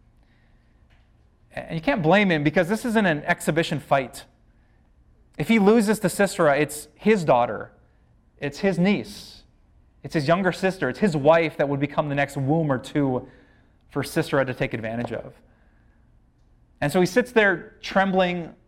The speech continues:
oppressed, and enslaved. He doesn't do anything. But Deborah's different. It seems to me that, that Deborah wasn't into the numbers. She instead was into the name, the name of God.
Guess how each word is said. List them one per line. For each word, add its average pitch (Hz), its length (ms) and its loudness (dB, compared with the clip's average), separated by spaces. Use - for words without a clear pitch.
oppressed, 165 500 2
and 160 100 2
enslaved. 143 420 -2
He 165 80 0
doesn't 196 240 2
do 151 140 2
anything. 135 560 -4
But 160 120 2
Deborah's 202 300 4
different. - 340 -4
It 175 60 -2
seems 254 180 2
to 269 60 0
me 247 80 6
that, 190 220 4
that 175 140 2
Deborah 190 300 6
wasn't 180 380 2
into 180 260 -2
the 151 80 -2
numbers. 139 500 0
She 214 180 -2
instead 170 380 0
was 143 140 0
into 143 240 -4
the 123 100 -2
name, 117 520 -4
the 156 100 2
name 156 360 0
of 139 100 0
God. 110 380 -4